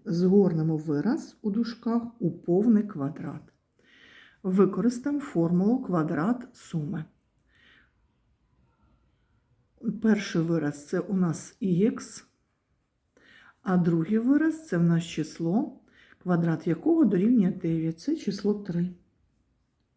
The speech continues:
І число два залишимо за дужками. Отже, квадрат суми ікс і три —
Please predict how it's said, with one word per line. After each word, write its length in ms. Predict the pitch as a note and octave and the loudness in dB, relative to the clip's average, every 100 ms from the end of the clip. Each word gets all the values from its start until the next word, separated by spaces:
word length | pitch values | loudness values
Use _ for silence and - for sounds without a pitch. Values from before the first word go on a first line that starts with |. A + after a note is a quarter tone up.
| _ _ _ _ _ _ _ _ _ _ _ _ _ _ _ _ _ _ _ _ _ _ _ _ _ _ _ - | _ _ _ _ _ _ _ _ _ _ _ _ _ _ _ _ _ _ _ _ _ _ _ _ _ _ _ -2
І 160 | A#3 | 0
число 360 | G#3+ F3 - E3+ | 2 -2 0 -2
два 280 | F#3+ D4 E4 | 0 -2 2
залишимо 600 | G#3+ G3 C4 A#3+ A#3 - | 4 4 2 2 2 2
за 180 | F3+ G3 | -2 -2
дужками. 600 | F#3+ - - D3 D3 D#3+ - _ _ _ _ _ _ _ _ _ _ _ | -2 -6 -12 -12 -10 -12 -14 _ _ _ _ _ _ _ _ _ _ _
Отже, 480 | A#3 A3 G3+ A#3 C#4+ - _ _ _ _ _ _ _ _ | 0 2 2 0 -4 -6 _ _ _ _ _ _ _ _
квадрат 540 | - A#3+ C4 C4 G3+ | 2 4 6 4 2
суми 480 | - - F#3 E3 E3 - | -2 0 2 2 -2 -4
ікс 460 | G3+ - - - - | -4 -4 -10 -14 -4
і 100 | G3+ | -4
три — 580 | G3 - E3+ D3+ F3+ | -2 -2 0 0 0